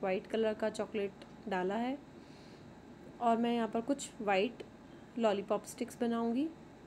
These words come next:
तो इसको हम circular motion में डालेंगे। spoon की help से आप डालेंगे तो वो circular ही गिरेगा और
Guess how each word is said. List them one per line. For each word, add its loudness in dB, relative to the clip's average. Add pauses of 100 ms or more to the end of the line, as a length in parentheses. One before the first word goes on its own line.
(1900)
तो 6
इसको 2
हम 6
circular 4
motion 4
में 4
डालेंगे। 4 (1400)
spoon 6
की 6
help 4
से 2
आप 4
डालेंगे 4
तो 2
वो 2
circular 0
ही 4
गिरेगा 2 (1700)
और 2